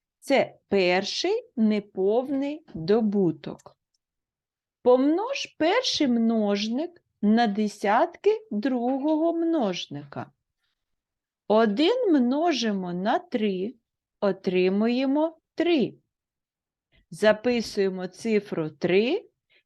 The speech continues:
під одиницями розряду десятків першого неповного добутку. Потім множимо одиницю на два. Отримуємо два.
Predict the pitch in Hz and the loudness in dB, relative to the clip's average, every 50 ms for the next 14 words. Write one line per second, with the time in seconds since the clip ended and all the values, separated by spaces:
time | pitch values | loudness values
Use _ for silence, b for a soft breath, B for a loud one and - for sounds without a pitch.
0 | _ _ _ - 302 320 302 240 175 - - - _ _ - 202 196 165 185 180 | _ _ _ 2 2 4 4 2 2 0 -4 -14 _ _ -2 -2 0 0 0 0
1 | 170 160 156 151 151 151 143 - - 247 254 269 330 392 427 - - 233 220 190 | 0 -2 -4 -4 -4 -6 -6 -6 -4 -2 -2 0 -2 -4 -4 -4 -2 0 0 0
2 | 190 185 175 180 185 196 196 202 254 254 220 240 311 359 349 - - 427 330 202 | 0 2 2 4 4 2 2 0 -2 -2 0 0 0 0 0 0 0 2 2 2
3 | 170 - - - - - - _ _ _ _ _ - 180 170 165 151 139 135 - | 0 -2 -6 -12 -14 -14 -14 _ _ _ _ _ -4 -2 0 0 0 0 -2 -6
4 | - - 285 302 311 359 415 494 - _ - 202 185 180 170 175 - - 170 170 | -6 -4 -4 -2 -2 -2 -4 -4 -8 _ -6 -4 -4 -4 -4 -6 -6 -2 0 0
5 | 175 214 220 254 240 247 262 269 247 269 277 - - - 214 202 - 247 240 214 | 0 0 0 -2 -2 -2 -2 -2 -2 -2 -4 -6 -8 -12 -8 -4 -2 -2 0 0
6 | 202 214 185 147 139 - - _ - - 208 208 _ _ _ _ _ _ _ _ | 0 0 0 -2 -4 -10 -18 _ -16 -16 -16 -16 _ _ _ _ _ _ _ _
7 | _ _ _ b b b b b b b - 359 508 571 554 - 427 359 269 233 | _ _ _ b b b b b b b 2 4 4 2 4 4 4 4 4 4
8 | 226 233 247 277 339 427 403 403 359 302 262 262 254 - - 240 247 226 202 226 | 2 2 2 2 2 2 2 2 2 2 2 0 0 0 0 0 2 2 0 0
9 | 233 220 220 214 233 277 349 392 - - - 415 440 466 508 _ - 254 196 190 | -2 -2 0 0 0 0 -2 -4 -6 -4 -2 -2 -2 -2 -4 _ -6 -4 -4 -2
10 | 196 202 240 302 359 - - 302 285 302 285 254 214 196 185 202 214 - _ _ | -2 0 0 -2 -2 -2 -4 -4 0 2 2 2 2 2 0 -4 -8 -12 _ _
11 | _ _ _ _ _ _ _ _ _ _ _ _ _ - - 214 208 208 - 202 | _ _ _ _ _ _ _ _ _ _ _ _ _ -4 -4 -4 -2 -2 -2 0
12 | 196 208 220 247 262 302 330 330 339 339 330 330 339 339 285 247 247 214 233 220 | 0 0 0 0 -2 -4 -4 -4 -4 -4 -2 -2 -2 -2 -2 -4 -2 0 0 0
13 | 185 160 143 - - | 0 0 -4 -8 -12